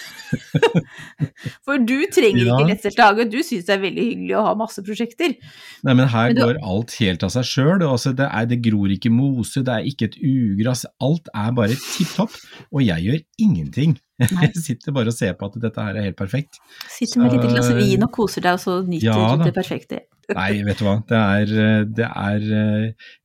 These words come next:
Speaker 2: jeg har mye følelser rundt akkurat dette her, fordi det er en del som snakker om at man skal ha en hage som ser smashing ut, uten å ville gjøre noen verdens ting.
Speaker 1: Mm.
Speaker 2: Og det går ikke an.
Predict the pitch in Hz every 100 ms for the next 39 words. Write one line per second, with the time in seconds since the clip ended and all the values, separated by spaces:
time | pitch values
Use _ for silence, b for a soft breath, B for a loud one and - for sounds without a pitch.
0 | - 131 123 127 135 113 131 92 78 113
1 | 104 101 - - 107 101 98 98 90 95
2 | - 107 104 104 - 101 123 98 87 117
3 | 117 123 - - - - - 127 147 76
4 | 98 - 110 _ 107 104 101 - 113 -
5 | 87 85 92 98 - 117 117 123 92 80
6 | 82 113 117 b b b b - 120 120
7 | - - 80 98 117 - 92 85 160 92
8 | 196 - - - 123 85 - - 95 107
9 | 107 110 117 127 123 87 95 117 131 113
10 | 90 107 98 85 - 135 - 160 120 -
11 | _ _ _ - 269 226 220 - 104 104
12 | 117 113 95 73 92 - - 139 123